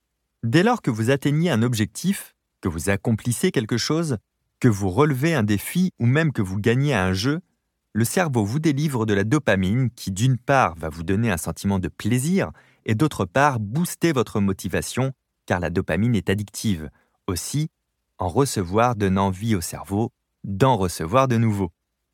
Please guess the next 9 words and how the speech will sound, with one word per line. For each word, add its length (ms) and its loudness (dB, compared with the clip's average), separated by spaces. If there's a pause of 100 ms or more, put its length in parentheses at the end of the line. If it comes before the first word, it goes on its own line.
(280)
Et 80 2
il 80 2
va 120 2
vous 120 -4
donner 260 2
les 100 2
ressources 500 -2 (100)
pour. 320 -6 (1400)
Malheureusement, 680 2